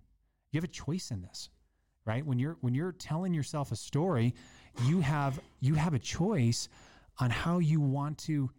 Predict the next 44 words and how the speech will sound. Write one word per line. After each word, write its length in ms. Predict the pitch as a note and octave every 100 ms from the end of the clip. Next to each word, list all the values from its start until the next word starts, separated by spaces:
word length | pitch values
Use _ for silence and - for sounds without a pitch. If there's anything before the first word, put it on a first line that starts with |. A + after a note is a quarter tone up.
| _ -
handle 400 | F3+ G#3 B3 B2+
that. 360 | F2 - - - _ _ _ -
And 260 | D3+ C#3 C#3 - -
I 40 |
think 180 | - G#3 -
oftentimes 640 | D#3+ - C#3 - F#3 F3+
we 100 | C#3
forget 560 | B2+ - A#2 G#2+ E3+ E3+
how 220 | - C3
much 240 | C#3+ C3
power 500 | - - C3 E3 F3
we 220 | C3+ A#2 G#2+
have 640 | - E3+ F#3+ B2 A2+ A2+ - - - -
when 220 | C3 B2+
we 340 | B2+ C3 B2 - -
are 100 | B2
looking 420 | A#2 C3 E3 D#3 C3
at 160 | B2+
this 160 | B2+ A2+
story 280 | - C3 D3
or 60 |
hearing 320 | G2+ C#3 D#3
the 80 | C#3
story 240 | - C3 B2+
that's 200 | A#2 B2+
in 100 | A#2+
our, 100 | G2+ G#2+ E3
in 120 | B2
our 140 | A2
head. 340 | F#2+ F3 A#3+ C3 - - _ _
Some-, 140 | - D#3+
sometimes 320 | - E3+ F#3
our 100 | C3+
self, 300 | - D3 C3+
sometimes 340 | - D#3+ E3+ C#3+
our 80 |
self-conscious, 840 | A2+ - C3 - C#3+ F3 E3+ A2+ -
if, 80 | B2
especially 400 | - F3+ - D3
if 60 |
it's 100 | A2+
in 100 | A2+
a 60 | G#2+
negative, 640 | A2 A#2 B2 C3+ B2+ A#2